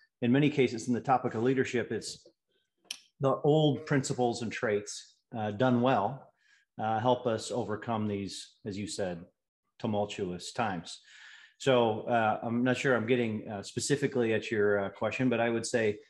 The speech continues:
good leadership a hundred years ago is what good leadership is today. And, uh, it's incredibly, incredibly hard to do. And I, in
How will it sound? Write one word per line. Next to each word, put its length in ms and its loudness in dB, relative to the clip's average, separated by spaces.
good 180 4
leadership 680 2
a 40 -6
hundred 280 0
years 240 0
ago 360 -2
is 160 -8
what 200 -4
good 140 -4
leadership 480 -4
is 440 -4
today. 420 -4
And, 380 2
uh, 440 0
it's 460 -4
incredibly, 1120 2
incredibly 520 0
hard 180 0
to 60 -6
do. 220 2
And 100 2
I, 220 0
in 180 -2